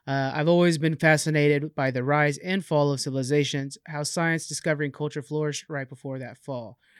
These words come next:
So that's from the guy that's gonna be running the show. I thought this was pretty interesting. A, a, a prequel to something, I think, 'cause, like, again, I'm not a reader of the books. I, I really don't even care for the games. I just really like the Netflix series.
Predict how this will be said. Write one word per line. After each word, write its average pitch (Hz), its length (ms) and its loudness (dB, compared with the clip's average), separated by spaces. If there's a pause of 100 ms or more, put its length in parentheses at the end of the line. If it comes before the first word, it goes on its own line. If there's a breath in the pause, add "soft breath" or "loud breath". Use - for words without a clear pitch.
So - 140 0
that's 185 120 6
from 190 140 -2
the 170 80 0
guy 160 80 8
that's 156 120 6
gonna 151 120 2
be 143 60 2
running 139 200 2
the 131 60 -2
show. 131 400 -2 (800)
I 214 80 2
thought 294 160 2
this 262 120 -2
was 240 120 0
pretty 233 180 4
interesting. 160 380 0
A, 143 120 -6
a, 170 320 2
a 160 40 -2
prequel 262 480 4
to 233 120 0
something, 214 280 2
I 185 80 4
think, 269 240 -2 (180)
'cause, 175 160 0
like, 165 180 4
again, 175 240 4
I'm 170 100 4
not 175 120 4
a 160 60 2
reader 160 200 6
of 143 40 4
the 147 80 0
books. 175 420 4 (320 soft breath)
I, 143 120 0
I 143 120 2
really 180 260 6
don't 147 220 2
even 151 140 4
care 160 160 4
for 147 60 -4
the 135 60 0
games. 147 300 4
I 139 40 0
just 139 180 -2
really 147 100 4
like 147 140 0
the 156 80 -2
Netflix 160 320 0
series. 160 340 0